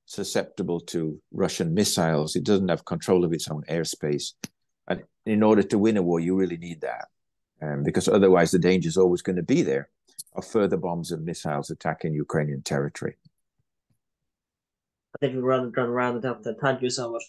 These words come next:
Speaker 2: for coming back to the podcast. It's been a pleasure to talk to you again. And before we go, do you have any social media and links that you want me to put in the description that you, you want to share?
Speaker 1: Um,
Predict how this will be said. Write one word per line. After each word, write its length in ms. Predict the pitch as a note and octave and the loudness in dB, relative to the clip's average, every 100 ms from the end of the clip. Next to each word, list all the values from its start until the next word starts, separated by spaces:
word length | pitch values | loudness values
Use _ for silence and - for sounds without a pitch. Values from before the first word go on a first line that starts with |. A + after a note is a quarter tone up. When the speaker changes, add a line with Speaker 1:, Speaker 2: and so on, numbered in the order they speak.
| - | -8
Speaker 2:
for 80 | |
coming 180 | A2+ A2+ | -6 -6
back 180 | A2+ A2 | -6 -8
to 60 | A2 | -10
the 140 | G#2+ | -10
podcast. 440 | A2+ A2 A2+ G#2+ - | -8 -8 -8 -12 -10
It's 60 | |
been 140 | B2+ B2 | -8 -8
a 40 | |
pleasure 360 | A2 A#2+ A#2 A2+ | -6 -6 -6 -8
to 180 | _ A#2+ | _ -8
talk 260 | A2 - | -6 -6
to 80 | A2+ | -10
you 220 | A2 A2 A2 | -6 -6 -6
again. 320 | A2+ A2 A2 | -8 -8 -8
And 340 | B2+ A#2+ A#2+ A#2 _ _ _ | -4 -4 -4 -10 _ _ _
before 260 | C#3+ C#3+ D3 | -4 4 6
we 100 | C#3 | 6
go, 180 | B2 | 4
do 80 | B2 | 2
you 60 | B2 | 0
have 220 | A#2+ A#2 | 0 -2
any 360 | A#2 A#2+ A2+ _ _ _ | -2 -2 -4 _ _ _
social 380 | - C3 A#2+ A#2+ | -4 -2 -2 -4
media 360 | A#2+ A#2+ B2 A#2 | -4 -2 -2 -2
and 160 | A#2+ | -4
links 340 | B2 B2 - A2+ | -4 -6 -8 -8
that 100 | A2 | -4
you 100 | A#2+ | -2
want 180 | A#2+ - | -2 -4
me 100 | A2 | -12
to 80 | A2 | -10
put 200 | B2+ G#2+ | -10 -6
in 100 | A#2+ | -6
the 80 | |
description 960 | A2+ A#2+ - B2+ A#2+ - - A#2+ A#2+ A#2+ _ _ _ _ - | -6 -8 -8 -6 -4 -4 -6 -8 -10 -10 _ _ _ _ -4
that 240 | B2 A#2 | -2 -2
you, 220 | B2 A#2 G2 | -2 -4 -4
you 160 | A#2 A#2 | -2 2
want 220 | A#2 A2+ _ G3+ - | 0 0 _ -14 -6
to 80 | A2 | -2
share? 500 | - A#2 A2+ A2 - _ _ _ _ _ _ _ _ _ _ _ _ _ _ _ _ _ _ _ _ _ - | 0 2 0 -2 -10 _ _ _ _ _ _ _ _ _ _ _ _ _ _ _ _ _ _ _ _ _ 0
Speaker 1:
Um, 400 | G#3+ G#3 F#3 | 4 4 2